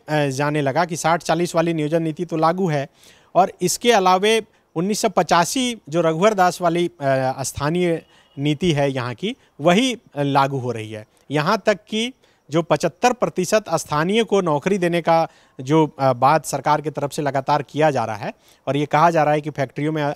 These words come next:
पचहत्तर प्रतिशत स्थानीय लोगों को नौकरी दी जाएगी, वो रघुवर दास द्वारा जो, अ, बनाया गया था संकल्प संख्या इकतीस अंठानवे, उसी के आधार पर ये नियुक्ति दी जा रही है। आप इसे ऐसे समझिए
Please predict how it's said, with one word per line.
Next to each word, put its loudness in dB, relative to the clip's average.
पचहत्तर -4
प्रतिशत -8
स्थानीय -6
लोगों -2
को -8
नौकरी -10
दी -12
जाएगी, -8
वो 6
रघुवर 4
दास 2
द्वारा 2
जो, 0
अ, -12
बनाया -2
गया -2
था -2
संकल्प -2
संख्या -4
इकतीस 2
अंठानवे, -2
उसी 2
के 4
आधार 6
पर 0
ये -4
नियुक्ति -8
दी -10
जा -6
रही -10
है। -16
आप 4
इसे 2
ऐसे 2
समझिए -2